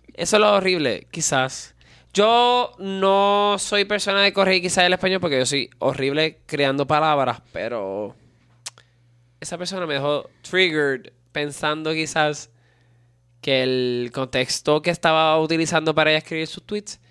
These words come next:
eran casi inhumanos. Como que, wow, eran casi fantasía.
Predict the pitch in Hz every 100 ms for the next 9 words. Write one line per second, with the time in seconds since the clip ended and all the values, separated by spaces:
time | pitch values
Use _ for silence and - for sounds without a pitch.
0 | _ _ _ _ 151 165 165 - 175 -
1 | - _ _ _ _ _ _ _ - 175
2 | 208 147 123 123 - 165 165 160 156 147
3 | - 147 170 147 120 - 151 175 180 190
4 | 160 127 123 - 104